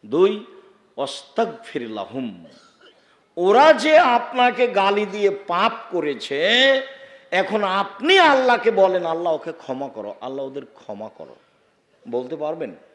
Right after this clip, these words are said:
প্রতিবেশী গালি দিয়েছে যে, এখন বলতে হবে আপনাকে,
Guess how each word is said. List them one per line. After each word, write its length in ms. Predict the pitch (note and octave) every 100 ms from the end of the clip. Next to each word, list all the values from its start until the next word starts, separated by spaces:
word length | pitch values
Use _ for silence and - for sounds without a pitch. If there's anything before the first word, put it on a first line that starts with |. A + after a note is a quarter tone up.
| _ _ _ _ _ _ _
প্রতিবেশী 500 | C3+ C3+ D3+ D3 D#3+
গালি 260 | C#3 C3+ C#3+
দিয়েছে 400 | C#3+ C#3+ - C3+
যে, 160 | G3+ - _ _ _ _ _ _ _ _ D5+ D5+ _ _ _ _ _ _ _ _ _ _ _ _ _ _ _ _ _ _ _ _ _ _ _ _ _ _ _ _ -
এখন 300 | B2 C#3+ C3+
বলতে 300 | E3 E3+ F#3+
হবে 260 | F#3 F3+
আপনাকে, 800 | E3+ E3 E3+ D3+ D3 B2 - -